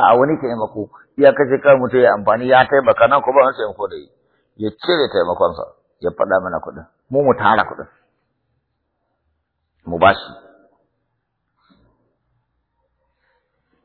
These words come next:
فقال للجاعل أجر محتسب، وللمشتعل فيما أجر الجاعل والمشتعل.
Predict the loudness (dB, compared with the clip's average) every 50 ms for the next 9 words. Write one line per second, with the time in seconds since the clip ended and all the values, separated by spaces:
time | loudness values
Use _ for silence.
0 | _ _ _ _ _ -2 -2 -2 0 4 6 6 6 8 6 4 4 2 -4 -4
1 | 0 2 4 4 4 2 -2 -4 -2 -2 -4 -2 2 2 2 4 4 2 2 2
2 | 0 -2 -4 -4 -8 -10 -10 -10 -8 -4 -2 -2 -2 -4 _ _ _ _ _ _
3 | _ -20 _ _ _ 2 4 4 6 6 4 2 2 0 -2 -2 0 2 2 4
4 | 6 4 4 2 -2 -6 -8 -6 0 0 2 2 2 2 2 2 0 0 0 -4
5 | -4 2 2 2 2 2 0 -4 -4 -6 -8 -10 _ _ _ _ _ _ _ _
6 | _ _ _ _ -2 -2 -2 0 -2 -6 -6 0 2 4 4 4 4 0 -6